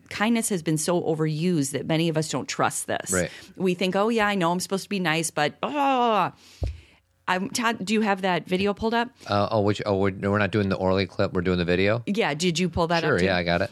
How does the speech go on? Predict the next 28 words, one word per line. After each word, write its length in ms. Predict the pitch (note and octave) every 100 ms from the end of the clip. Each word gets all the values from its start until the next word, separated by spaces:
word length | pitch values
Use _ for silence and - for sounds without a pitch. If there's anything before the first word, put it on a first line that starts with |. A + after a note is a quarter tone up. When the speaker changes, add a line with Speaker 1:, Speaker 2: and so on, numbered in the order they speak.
| -
Speaker 1:
So 460 | - A3+ G3+ - F#3+
there's 240 | A3+ A#3
this 160 | C4+ B3
video 540 | C4 A#3+ E3 D3+ D#3 E3
that, 280 | D#3+ D#3 -
um, 320 | D#3 D#3 C#3
going 320 | D3+ F#3+ G3 F#3+
back 280 | E3+ E3 - -
to 340 | D3+ D3+ D3 E3+
Orly 260 | D#3+ D#3
Waba, 480 | C#3+ D3 C#3+ C3 C3+
who 120 | D3+
was 180 | D#3 D3+
on 240 | D#3+ D#3+ D#3
the 80 |
Good 220 | C#3 E3 D3
Life 240 | C3+ -
Project, 480 | C#3 B2+ C#3 C3 - - -
she 300 | - C4+ D4
has 160 | C4
created 800 | - G#3 E3+ E3 D#3 B2+ C#2 - - _ _ _ _ - D#3
this 200 | F3+ F#3
organization 960 | F3+ F3+ E3 C#3+ C3 - G#2 D2+ B1 - _ _ - - _
called, 500 | - E3 D#3 D3+ D3+ D#3
um, 440 | D#3 D3 C3+ B2+ C#3 - _ _ _ _ _ _ _ _
Life 480 | D#3 E3+ E3+ A3+ - -
Vest 480 | E3 D#3+ D#3+ - -
Inside. 720 | D#3+ C#3+ - B2+ A2+ A#1+ -